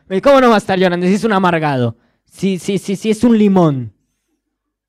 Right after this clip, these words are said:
Es un amargado de tiempo completo. Lo único que hace es llegar acá amargado y nunca nos saluda. Claro que debe estar llorando, si se lo merece".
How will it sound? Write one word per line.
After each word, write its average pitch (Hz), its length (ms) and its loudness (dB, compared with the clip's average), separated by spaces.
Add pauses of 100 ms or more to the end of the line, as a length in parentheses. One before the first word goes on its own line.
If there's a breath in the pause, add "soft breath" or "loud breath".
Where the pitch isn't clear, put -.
(200)
Es 247 160 -4
un 233 100 0
amargado 180 560 0
de 165 80 -2
tiempo 165 300 -6
completo. 151 320 -2
Lo 196 80 2
único 226 240 2
que 226 80 -4
hace 226 180 -2
es 214 60 -4
llegar 214 240 0
acá 277 260 -4
amargado 254 580 -2 (160 loud breath)
y 202 80 -6
nunca 240 220 0
nos 220 140 0
saluda. 147 500 2 (220)
Claro 392 340 -2
que 233 100 -8
debe 208 180 0
estar 190 220 -6
llorando, 139 600 0
si - 140 -20
se 226 100 -6
lo 220 60 -2
merece". 240 1080 -2